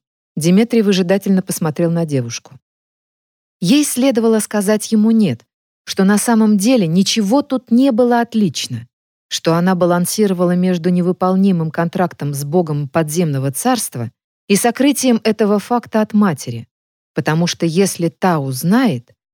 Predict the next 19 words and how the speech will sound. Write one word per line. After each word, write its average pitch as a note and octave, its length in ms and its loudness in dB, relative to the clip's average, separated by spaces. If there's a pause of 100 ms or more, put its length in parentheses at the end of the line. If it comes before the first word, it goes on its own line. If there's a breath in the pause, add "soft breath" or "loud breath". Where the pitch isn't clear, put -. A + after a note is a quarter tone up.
(120)
то A#3 80 2
непременно C4 720 2
приложит F3 500 0
все - 320 0
усилия, D3+ 720 0 (220)
чтобы F3+ 340 0
её F3 300 0
дочь G3 420 -2 (220)
больше A#3+ 400 2
никогда A#3 760 0
не C#3+ 160 -4
увидела E3 500 -2
сверкающие D3+ 800 -4
небоскрёбы D3 840 -2 (240)
новых E3+ 440 0
Афин. C3+ 480 -6 (680)
Вдобавок F3+ 720 0
ко F3+ 100 -2
всему, G3 460 0